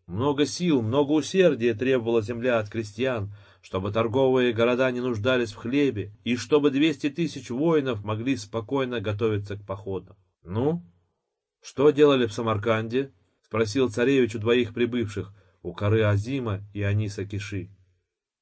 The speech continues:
Кары Азим ответил: "Мы приглядывали, как там собираются вслед за нами семьи наши, господин". "Надумали тащить за собой свои семьи?" "Надумали, господин". "Зачем?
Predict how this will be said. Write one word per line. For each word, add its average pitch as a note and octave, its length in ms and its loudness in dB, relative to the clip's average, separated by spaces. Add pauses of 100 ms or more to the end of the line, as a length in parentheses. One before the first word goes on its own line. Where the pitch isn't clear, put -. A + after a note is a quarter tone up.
(280)
Кары A2 300 2
Азим E3 340 2
ответил: D3+ 560 -2 (320)
"Мы D#3 260 0
приглядывали, D#3 760 4
как D3+ 260 -2
там D#3 220 -4
собираются C#3+ 680 0
вслед A#2+ 320 -4
за C3 140 -6
нами C3+ 260 -4
семьи A2+ 400 -4
наши, F#2+ 380 -4
господин". E2+ 640 -10 (420)
"Надумали C3+ 560 2
тащить C3 400 -2
за B2 80 -4
собой C3+ 340 2
свои C3 280 0
семьи?" C#3+ 500 -2 (840)
"Надумали, A#2 580 -2
господин". F2 600 -10 (920)
"Зачем? G#2+ 580 -2